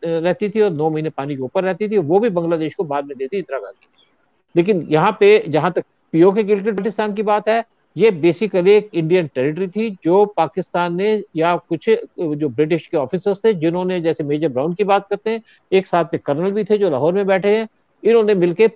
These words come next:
ब्रिटिशर को दे दी। और ब्रिटिशर की यही एक पॉलिसी थी कि वो चाह रहे थे कि ये पाकिस्तान को दे दें, ताकि हमसे गल्फ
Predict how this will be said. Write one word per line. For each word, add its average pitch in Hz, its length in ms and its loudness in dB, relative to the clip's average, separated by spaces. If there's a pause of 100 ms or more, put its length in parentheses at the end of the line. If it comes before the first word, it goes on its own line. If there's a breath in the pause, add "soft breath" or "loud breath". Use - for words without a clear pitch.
ब्रिटिशर 165 500 2
को 208 120 2
दे 208 160 0
दी। 226 120 0
और 220 60 4
ब्रिटिशर 190 400 -2
की 190 120 -6
यही 196 240 4 (180)
एक 180 200 -4
पॉलिसी 175 340 -2
थी 202 200 -4
कि 185 140 -6
वो 190 160 4
चाह 170 200 0
रहे 170 140 -2
थे 226 160 -6
कि 208 140 -6
ये 180 140 2
पाकिस्तान 185 520 -6
को 202 100 0
दे 196 140 2
दें, 226 120 2
ताकि 170 340 -4
हमसे 156 280 -2
गल्फ 175 260 -4